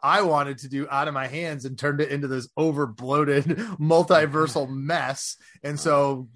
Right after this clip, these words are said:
Speaker 1: God bless Raimi for trying to figure out how to turn <laughs> this into something good. <laughs>
Speaker 2: That's, that's exactly how I read it too, man, because he followed it up with, "Just as I was the right director for The Black Phone,"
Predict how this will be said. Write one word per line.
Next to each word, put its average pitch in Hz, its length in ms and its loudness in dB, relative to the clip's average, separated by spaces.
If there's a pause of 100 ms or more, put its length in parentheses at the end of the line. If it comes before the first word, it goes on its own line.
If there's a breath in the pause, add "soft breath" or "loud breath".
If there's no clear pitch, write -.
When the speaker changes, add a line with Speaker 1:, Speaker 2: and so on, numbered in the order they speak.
(160)
Speaker 1:
God 151 260 0
bless 147 280 0
Raimi 139 460 -6
for 131 120 -8
trying 131 240 -2
to 113 80 -4
figure 135 300 -2
out 127 120 0
how 127 80 2
to 131 80 0
turn 135 280 -4
<laughs> 143 100 -8
this 147 160 -10
into 139 160 -6
something 120 360 -4
good. 135 400 0 (260)
<laughs> - 280 -8
Speaker 2:
That's, - 400 -6 (320 loud breath)
that's 131 240 0
exactly 120 440 -4
how 113 160 2
I 113 100 0
read 110 180 -4
it 104 80 -8
too, 117 220 -10
man, 90 220 -12
because 107 380 -6
he 123 120 -6
followed 123 340 4
it 117 80 0
up 123 200 2
with, 110 220 -4
"Just 131 320 -2
as 123 240 2
I 117 400 0
was 117 180 -2
the 107 80 -6
right 110 180 -2
director 107 360 -4
for 104 200 -8
The 95 160 -12
Black 95 380 -6
Phone," 85 280 -14